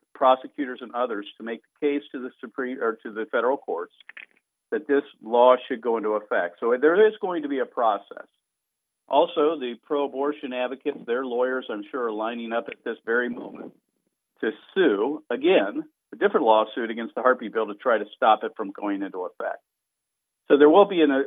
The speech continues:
there will be a time, uh, between the handing down of Roe versus Wade and when, so, something like the heartbeat bill or a trigger law,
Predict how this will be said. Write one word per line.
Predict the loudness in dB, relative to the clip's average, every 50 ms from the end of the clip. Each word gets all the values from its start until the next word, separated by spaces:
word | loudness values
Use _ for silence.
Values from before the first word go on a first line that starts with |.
| -2 -2
there | 0 0
will | 2 2 2
be | 2 2 2 4
a | 4 2 2
time, | -2 -2 0 2 2 2 2 0 -2 -6 -8
uh, | -8 -6 -6 -6 -6 -6 -10 -14
between | -18 -16 -10 -8 -6 -4 -4 -4 -4
the | -4 -4 -4
handing | -4 -4 -2 -2 -2 -2 0
down | 0 0 0 0 0
of | 0
Roe | 0 0
versus | 0 -2 -6 -8 -10 -18 -12 -6
Wade | -4 -2 -2 -2 -4 -6 _ _ _ _ _ _ _ -20 _ _ -20 -20 _ _ -6
and | -4 -4 -2 -2 -4 -6 -6 -4
when, | -2 -2 0 0 0 -2 -2 -4 -2
so, | -2 -2 -2 -2 -2
something | -2 0 0 2 2
like | 2 0 0
the | 0 0
heartbeat | 4 4 4 4 2 -4 -6 -4
bill | 0 0 0 0 0
or | 0 2 2 2
a | 0 -2
trigger | -4 -4 -2 0 2 2 2 2
law, | 4 4 4 4